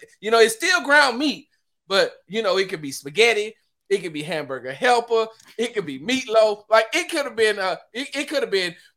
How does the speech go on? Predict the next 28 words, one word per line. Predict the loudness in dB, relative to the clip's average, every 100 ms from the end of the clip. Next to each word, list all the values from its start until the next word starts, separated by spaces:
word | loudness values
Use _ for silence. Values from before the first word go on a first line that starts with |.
| -10
beans, | -6 -4 -4 -8 -10
rice, | -4 0 0 0 -6
and | -6 -4
ground | 0 2 2 -4
meat | -8 -10
together. | -2 0 2
Like, | 0 -2 -2
you | -4 -2
took | -6 -2
that | -4 -4
one | -4 -6
pou-, | -6 -12 -4
that, | -2 -2 0
that | -2 -2
one | -4 -6
pound | -4 -4 -4
of | -6
ground | -4 -2 -4
meat | -10 -14 _ _ _
and | -8 -4
did | -4
so | -4 -4 -4
many | -4 -4
other | -4 -6
things | -10 -8 -10
with | -14 -18
it. | _ _ _ _ -6
When, | -4 -4 -4 -8